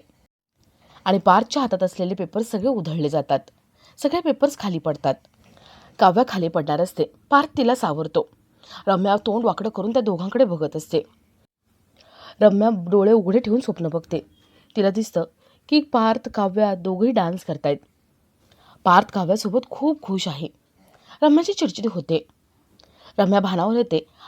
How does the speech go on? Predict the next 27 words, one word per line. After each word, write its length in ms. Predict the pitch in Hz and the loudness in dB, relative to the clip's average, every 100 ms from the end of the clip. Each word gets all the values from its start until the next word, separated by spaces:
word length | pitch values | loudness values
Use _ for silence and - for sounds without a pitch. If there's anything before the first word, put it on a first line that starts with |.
| - | -4
आणि 140 | 196 | -4
पार्थ, 480 | 196 185 185 185 - | 0 2 2 0 -2
काव्या 260 | 180 170 196 | -4 -2 -4
एकमेकांच्या 640 | - 214 196 185 185 247 | -6 -8 -6 -6 -4 -4
मिठीत 240 | 190 214 | -2 -2
असलेलं 340 | 190 170 143 147 | -2 -2 -4 -4
बघते. 260 | 170 180 - _ _ _ _ | -6 -6 -8 _ _ _ _
ती 60 | 330 | -2
खूप 240 | 277 240 | 0 0
चिडते. 360 | 180 151 156 - _ _ _ _ - - | -2 -2 -4 -4 _ _ _ _ -20 -4
रम्या 240 | 196 185 196 | -2 0 -4
ता-, 340 | - 214 190 196 | -2 2 4 4
तावातावात 420 | 170 220 202 226 | 2 2 -2 -4
पुढे 260 | - 165 160 | -6 -6 -4
येते. 340 | 143 160 - _ _ _ _ _ _ _ _ _ _ | -4 -6 -10 _ _ _ _ _ _ _ _ _ _
ती 60 | 233 | 0
त्या 140 | 233 | 2
दोघांनाही 480 | 214 180 220 226 254 | 2 2 0 0 2
वेगळं 260 | 240 185 208 | 2 2 0
करणार 320 | 170 143 160 | 0 0 -4
असते, 200 | 165 - - _ _ - | -2 -4 -4 _ _ -8
पण 140 | 208 190 | -4 0
तेवढ्यात 280 | 185 226 196 | 2 0 0
एका 160 | 220 | -4
पेपरवरून 480 | 208 180 190 196 220 | -4 -4 -4 -4 -2
पाय 240 | 202 175 | 0 2
घसरतो 540 | 233 233 277 220 170 | 0 2 0 0 -6